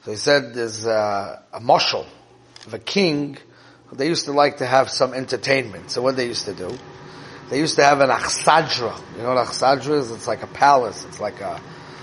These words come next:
a beautiful place. And over there, there's food, and there's drink, and there's, uh, recreation, and it's a beautiful place. And the kings would sit on top of the achsadra, and they would look down into a garden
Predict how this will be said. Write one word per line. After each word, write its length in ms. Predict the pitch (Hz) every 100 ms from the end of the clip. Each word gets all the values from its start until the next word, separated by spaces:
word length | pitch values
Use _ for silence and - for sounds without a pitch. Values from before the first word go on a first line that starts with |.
| - -
a 40 | 101
beautiful 480 | 131 160 - 131
place. 760 | - - 156 147 - - - - - - - - -
And 120 | 127 123
over 220 | 117 123
there, 280 | 135 143 135
there's 260 | 113 -
food, 520 | - 151 160 139 131
and 140 | 120 110
there's 200 | 113 104
drink, 580 | 113 156 170 143 131 120
and 180 | 110
there's, 540 | 104 107 - - - 113
uh, 460 | 107 104 104 101 110
recreation, 1080 | 117 - 123 135 190 170 - 156 143 135 110
and 120 | 87
it's 380 | 80 - - -
a 140 | -
beautiful 320 | 311 302 170
place. 580 | 185 208 202 156 - - - - - - 110
And 100 | 120
the 40 |
kings 380 | - 208 185 131
would 140 | 120
sit 140 | - 175
on 160 | 135
top 260 | - 196 170
of 80 | 147
the 60 |
achsadra, 560 | 135 - - 180 156 131
and 100 | 123
they 40 |
would 140 | 123 143
look 240 | 160 131
down 440 | 156 156 143 135 - - - - -
into 420 | 151 - 151 147
a 380 | 139 139 139 131 131 -
garden 720 | - 165 196 196 139 113 135